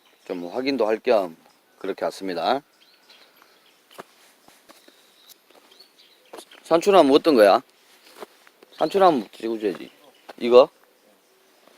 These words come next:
자, 이게 우리 흔히 경상도 지방에 가면은 모든 매운탕이나 그런데 뭐 추어탕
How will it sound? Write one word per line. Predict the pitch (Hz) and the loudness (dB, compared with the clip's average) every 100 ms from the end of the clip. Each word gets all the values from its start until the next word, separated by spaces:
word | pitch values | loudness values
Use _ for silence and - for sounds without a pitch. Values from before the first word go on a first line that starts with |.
| _ _ _ _ _ _ _ _ _ _ _ _ - | _ _ _ _ _ _ _ _ _ _ _ _ -2
자, | 113 | 2
이게 | 104 117 139 113 87 78 _ _ _ _ _ _ _ _ _ _ - | 2 4 6 6 2 -6 _ _ _ _ _ _ _ _ _ _ -4
우리 | 120 123 113 | 2 4 4
흔히 | 117 180 165 | 2 4 2
경상도 | 117 127 139 190 196 151 | 2 2 4 4 4 2
지방에 | 139 127 123 117 107 98 87 80 | 2 4 4 4 0 0 -2 -6
가면은 | - 113 120 101 85 76 _ _ _ _ _ _ _ _ | -2 2 2 2 -4 -10 _ _ _ _ _ _ _ _
모든 | - 196 214 185 143 110 - | 2 4 6 4 4 2 2
매운탕이나 | 113 143 170 156 127 107 95 | 4 4 2 0 2 2 0
그런데 | - 117 120 101 87 87 _ _ _ _ - | 0 0 4 2 2 -4 _ _ _ _ -8
뭐 | 95 | -4
추어탕 | 90 - 185 190 - 117 90 | -4 0 2 2 2 2 2